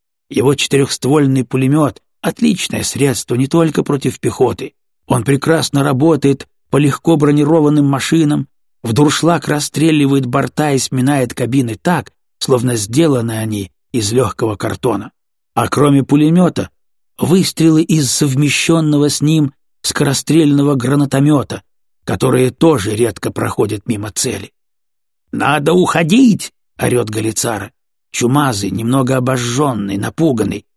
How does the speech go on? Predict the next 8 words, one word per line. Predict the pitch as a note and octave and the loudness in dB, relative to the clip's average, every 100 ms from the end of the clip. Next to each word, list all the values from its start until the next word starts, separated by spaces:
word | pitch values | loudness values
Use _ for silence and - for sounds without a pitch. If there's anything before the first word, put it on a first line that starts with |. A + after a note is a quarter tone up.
| _ | _
совсем | - C3+ - C3+ | -4 -2 0 0
не | C#3 | 0
похожий | C#3 C3+ D#3 D#3+ B2+ C3+ B2 _ _ - | 0 -4 0 2 2 0 -2 _ _ -6
на | |
того | C3 C#3 D#3 | 0 2 2
самодовольного | - C#3 C#3 C#3 D#3 D3+ C3+ C3 B2 | 0 0 0 2 2 2 0 -2 -2
падальщика, | D#3 E3+ C#3 B2+ - A#2+ B2 G#2+ _ _ - | -2 -2 0 -2 -2 -4 -4 -6 _ _ -6
который | B2 B2+ B2+ B2 | -4 0 0 -2